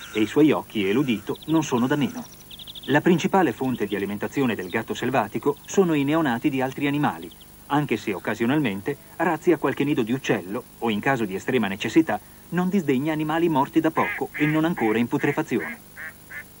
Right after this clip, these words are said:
Sorprendente è la sua disponibilità a buttarsi in acqua,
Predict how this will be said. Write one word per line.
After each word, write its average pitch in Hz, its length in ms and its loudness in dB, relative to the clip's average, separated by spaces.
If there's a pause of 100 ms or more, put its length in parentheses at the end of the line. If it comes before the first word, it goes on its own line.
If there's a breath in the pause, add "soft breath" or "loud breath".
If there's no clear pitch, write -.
(220)
Sorprendente 123 800 2 (300)
è 156 140 4
la 156 100 4
sua 185 220 4
disponibilità 151 800 0
a 143 120 -2
buttarsi 151 460 -2
in 160 120 0
acqua, 98 340 -6